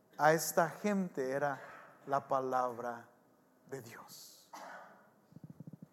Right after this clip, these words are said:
Entrando a la tercera y última temporada de periodos milagrosos en la historia de la iglesia, encontramos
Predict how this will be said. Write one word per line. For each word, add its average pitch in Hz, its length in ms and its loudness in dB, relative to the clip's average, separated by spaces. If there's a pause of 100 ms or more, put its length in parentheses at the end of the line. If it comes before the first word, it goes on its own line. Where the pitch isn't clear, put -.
(540)
Entrando 156 440 8
a 151 60 12
la 139 180 6
tercera 160 540 8
y 143 100 2 (340)
última 196 640 6
temporada 156 840 6 (320)
de 135 260 4 (200)
periodos 165 680 8
milagrosos 147 1040 4 (200)
en 143 140 -2
la 143 80 4
historia 160 420 4
de 143 120 4
la 135 100 4
iglesia, 143 640 2 (200)
encontramos 175 1200 6